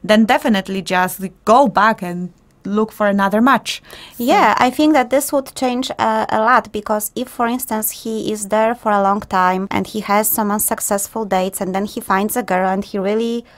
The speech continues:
Speaker 2: you know, like, sh-, he thinks, maybe, maybe that's the thing, you know, then he thinks,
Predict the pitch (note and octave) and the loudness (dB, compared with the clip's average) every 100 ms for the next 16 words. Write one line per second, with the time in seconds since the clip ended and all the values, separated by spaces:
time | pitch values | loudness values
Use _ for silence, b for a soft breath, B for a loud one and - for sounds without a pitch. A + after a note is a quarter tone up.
0 | b b A3 A3 G#3 G3+ G3+ G3 - b | b b -2 2 4 4 4 0 -4 b
1 | b b b - - G3 - C4 B3 B3+ | b b b -12 -8 -6 -2 0 2 0
2 | C4 - A#3 C4 B3+ C4 A#3 A#3+ B3 G#3 | 0 -2 0 2 2 0 2 0 0 2
3 | A#3+ A#3 G#3+ - B3+ F3+ - F#3 G3 G#3+ | 0 0 -4 0 0 0 -4 -4 -2 -2
4 | G3+ F#3+ - G#3+ - A3+ | -4 -6 -6 -6 -2 -2